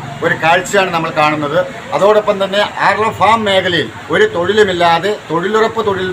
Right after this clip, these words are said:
പോലും എടുക്കാൻ കഴിയാതെ തൊഴിലാളികൾ ബുദ്ധിമുട്ടനുഭവിക്കുകയാണ്. മലയോരത്തെ ചൊവ്വാഴ്ചയും കനത്ത മഴ പെയ്തുകൊണ്ടിരിക്കുകയാണ്. വിവിധ മേഖലകളിൽ മരം പൊട്ടി വീണും, ആ, പാലങ്ങളെല്ലാം ഒലിച്ചു പോയും വലിയ നാശനഷ്ടങ്ങൾ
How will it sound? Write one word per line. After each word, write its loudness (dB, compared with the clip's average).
പോലും -2
എടുക്കാൻ 0
കഴിയാതെ 2
തൊഴിലാളികൾ 2
ബുദ്ധിമുട്ടനുഭവിക്കുകയാണ്. 0
മലയോരത്തെ 2
ചൊവ്വാഴ്ചയും 0
കനത്ത 0
മഴ 2
പെയ്തുകൊണ്ടിരിക്കുകയാണ്. -2
വിവിധ 0
മേഖലകളിൽ 0
മരം 2
പൊട്ടി -2
വീണും, 2
ആ, 4
പാലങ്ങളെല്ലാം 4
ഒലിച്ചു -2
പോയും 0
വലിയ 0
നാശനഷ്ടങ്ങൾ 0